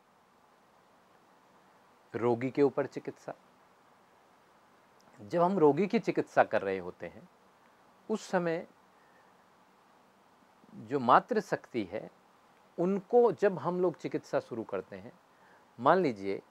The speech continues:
किसी के हाथ को ऊपर उठने में प्रॉब्लम है या फ्रोजन शोल्डर है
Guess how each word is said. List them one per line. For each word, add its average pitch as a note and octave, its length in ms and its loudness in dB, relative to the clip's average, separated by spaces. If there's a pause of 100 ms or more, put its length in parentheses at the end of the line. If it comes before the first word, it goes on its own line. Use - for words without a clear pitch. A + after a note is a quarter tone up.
(160)
किसी C3+ 300 -10
के D3+ 120 -2
हाथ B2+ 240 2
को - 280 -12
ऊपर C3 280 -2
उठने A2 280 -8
में G2+ 100 -8
प्रॉब्लम F2 400 -6
है - 160 -20 (800)
या C3+ 100 2
फ्रोजन B2+ 520 2
शोल्डर F2+ 420 -6
है - 160 -20